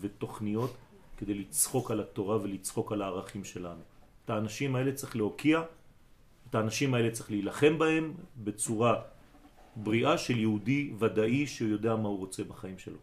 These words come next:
זה לא בגלל שאנחנו מכירים במדינת ישראל שהכל טוב ויפה, רבותיי. אמרתי לכם, אנחנו לא עיוורים, אנחנו לא שיכורים. אם יש דבר מעוות,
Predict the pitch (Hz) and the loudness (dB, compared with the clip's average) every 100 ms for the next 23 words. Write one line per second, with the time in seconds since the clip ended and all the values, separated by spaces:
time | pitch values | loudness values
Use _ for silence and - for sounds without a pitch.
0 | - - - - - - 139 190 208 214 | -20 -20 -20 -20 -20 -4 4 6 6 4
1 | 190 156 151 151 151 135 - 127 123 139 | 4 4 2 2 0 0 0 0 2 4
2 | 123 117 107 117 123 120 113 - 107 123 | 2 2 2 2 2 0 -4 -4 0 0
3 | 131 - - - 113 110 123 104 107 101 | 0 -4 -4 -2 -2 0 -2 0 0 0
4 | - 104 87 92 - 120 104 - - - | -4 -6 -6 -10 -4 -2 -2 -4 -16 -20
5 | - - - 127 - 175 135 117 101 104 | -20 -18 -4 0 2 2 0 0 -4 -2
6 | 120 139 147 127 131 147 127 113 131 131 | 2 4 4 4 8 8 8 2 0 0
7 | 143 131 - 135 135 123 95 - - - | 0 -4 0 4 6 4 0 -10 -20 -20
8 | - - - - - - - - - - | -20 -20 -20 -20 -20 -20 -20 -20 -20 -20
9 | - - - - - - - - - 160 | -20 -20 -20 -20 -20 -20 -20 -6 2 6
10 | 165 170 123 156 143 156 151 135 135 139 | 10 10 10 8 10 10 10 8 8 10
11 | 220 | 10